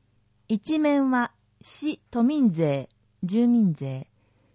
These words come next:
所得税及び復興特別所得税、まもなく申告の時期です。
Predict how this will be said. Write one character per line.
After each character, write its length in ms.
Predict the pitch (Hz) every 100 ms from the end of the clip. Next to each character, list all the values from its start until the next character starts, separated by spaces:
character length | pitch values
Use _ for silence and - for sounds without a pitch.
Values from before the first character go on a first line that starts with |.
| _
所 200 | - 247
得 280 | 311 311 311
税 360 | 220 165 160 -
及 260 | 277 262
び 180 | 175 165
復 160 | 185 - -
興 220 | 311 311
特 260 | 311 302
別 240 | 294 294 -
所 140 | 277
得 320 | 269 262 269
税、 340 | 220 156 147 147 _ _ _ _
ま 160 | - 226
も 120 | 311
な 160 | 330 214
く 240 | - 226 165
申 240 | 269 294
告 280 | - 294 294
の 140 | 277
時 140 | 233 233
期 120 | 175
で 140 | 143
す。 180 | 139 _